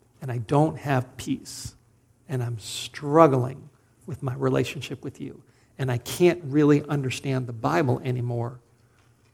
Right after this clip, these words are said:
and I'm not reading the Spirit of Prophecy either.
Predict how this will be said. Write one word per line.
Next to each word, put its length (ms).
and 220
I'm 320
not 300
reading 340
the 60
Spirit 320
of 80
Prophecy 580
either. 240